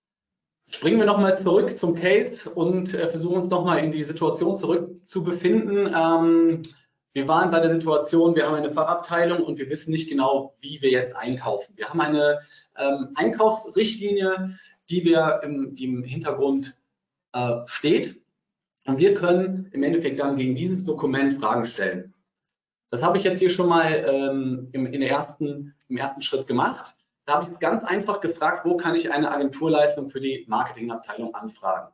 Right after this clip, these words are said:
Jetzt bekomme ich hier von der, ähm, die, die Infos aus dieser Einkaufsrichtlinie. Das System ist Easy Purchase, darüber kann eine Bedarfsanfrage,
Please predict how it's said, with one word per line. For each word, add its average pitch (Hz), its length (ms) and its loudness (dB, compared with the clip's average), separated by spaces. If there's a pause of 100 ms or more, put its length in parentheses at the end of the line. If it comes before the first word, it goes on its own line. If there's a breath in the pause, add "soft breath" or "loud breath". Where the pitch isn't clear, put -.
(960)
Jetzt 123 140 -8
bekomme 180 340 0
ich 175 80 -2
hier 214 220 4
von 190 260 2
der, 165 500 4
ähm, 143 300 -4
die, 135 200 -4
die 123 140 -6
Infos 185 560 0 (140)
aus 196 240 0
dieser 170 160 -2
Einkaufsrichtlinie. 160 1160 -2 (220)
Das - 140 -8
System 135 320 -2
ist - 180 -4
Easy 202 260 -2
Purchase, 202 520 2
darüber 139 380 2
kann 123 180 -4
eine 117 140 -2
Bedarfsanfrage, 110 920 -6